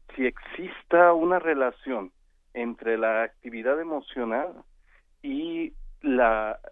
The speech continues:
el pigmento que utilizamos en el cabello. No lo sé. Hay otras cosas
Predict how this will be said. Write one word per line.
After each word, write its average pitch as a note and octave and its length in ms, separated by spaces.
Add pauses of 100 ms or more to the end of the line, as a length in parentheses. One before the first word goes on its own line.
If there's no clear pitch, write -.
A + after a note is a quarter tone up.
(300)
el A#2 180
pigmento C#3+ 920
que D3 100
utilizamos C3 880
en B2 120
el A#2+ 100
cabello. C3+ 460 (920)
No B2 300
lo C#3+ 220 (100)
sé. D3 260 (880)
Hay D3+ 260
otras D#3 400
cosas D3 500